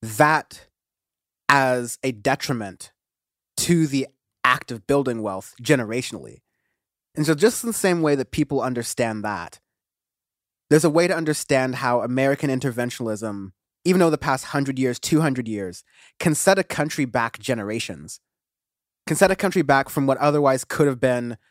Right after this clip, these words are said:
a better trajectory for generations. Um, to say nothing of many of the U S's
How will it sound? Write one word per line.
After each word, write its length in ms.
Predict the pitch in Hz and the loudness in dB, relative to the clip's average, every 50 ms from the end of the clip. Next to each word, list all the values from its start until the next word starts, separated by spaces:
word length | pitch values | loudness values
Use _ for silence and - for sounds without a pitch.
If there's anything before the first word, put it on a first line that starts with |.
| _ _ _ | _ _ _
a 100 | - 135 | -2 -2
better 280 | 123 107 143 143 139 135 | 2 6 6 6 6 4
trajectory 560 | - 139 117 104 120 120 - - - 110 98 | 0 -4 -4 -2 -2 -4 -4 -4 -6 -6 -6
for 380 | 90 - 110 104 101 98 98 92 _ _ _ _ _ _ _ - | -6 -6 -6 -4 -4 -6 -8 -12 _ _ _ _ _ _ _ -8
generations. 840 | 127 - 147 127 117 110 104 101 101 - - 92 76 73 - - - _ _ _ _ _ _ _ _ _ _ _ _ _ - | 0 2 2 2 2 0 -4 -6 -6 -8 -10 -12 -14 -16 -18 -18 -20 _ _ _ _ _ _ _ _ _ _ _ _ _ 4
Um, 520 | 151 143 135 127 123 117 117 113 113 - _ _ _ _ _ _ _ _ _ _ _ _ _ _ _ _ _ _ _ _ _ _ _ | 6 6 6 4 2 -2 -6 -10 -12 -14 _ _ _ _ _ _ _ _ _ _ _ _ _ _ _ _ _ _ _ _ _ _ _
to 120 | - 160 - | -4 2 6
say 160 | 175 160 151 | 6 6 6
nothing 340 | 147 147 156 - 156 139 135 | 6 4 2 2 2 2 2
of 180 | 123 110 - | 0 0 -2
many 280 | 123 131 143 139 139 135 | -2 2 2 4 4 2
of 100 | 123 117 | 2 0
the 80 | 123 | -2
U 180 | 117 120 131 127 | -2 0 0 2
S's 320 | 123 123 - - 120 110 | 0 0 -2 -8 -10 -10